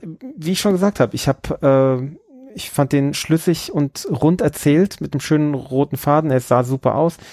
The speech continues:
Es waren tolle Schauspieler. Ähm, ich hab wirklich ganz wenig dran auszusetzen. Ich fand manches, hab ich ja schon besprochen, nicht so ganz, ganz schlüssig, ähm, oder ein bisschen, äh,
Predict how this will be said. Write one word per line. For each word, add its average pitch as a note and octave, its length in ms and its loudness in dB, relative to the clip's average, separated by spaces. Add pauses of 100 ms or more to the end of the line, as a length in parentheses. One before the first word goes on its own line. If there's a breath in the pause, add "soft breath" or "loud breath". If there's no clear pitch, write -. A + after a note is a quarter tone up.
Es - 100 -4
waren A2+ 160 2
tolle D#3 240 2
Schauspieler. D3 600 0 (760 loud breath)
Ähm, B2 460 4 (200)
ich - 140 -4
hab - 120 -4 (300)
wirklich F3 600 -2 (200)
ganz E3 300 -2
wenig D3 200 2
dran - 160 2
auszusetzen. F#3 680 -2
Ich - 120 -8
fand C#3 260 -2
manches, E3 500 2
hab C#3+ 60 -2
ich C3+ 60 0
ja B2+ 60 2
schon B2+ 140 -2
besprochen, D#3 400 -2
nicht C#3+ 180 -4
so A#2+ 100 0 (120)
ganz, E3+ 440 0
ganz D3 220 0
schlüssig, F#3 600 0 (720 loud breath)
ähm, C#3 200 4 (100)
oder E3 200 4
ein D3 140 2
bisschen, D3 600 -2 (440)
äh, B2+ 340 4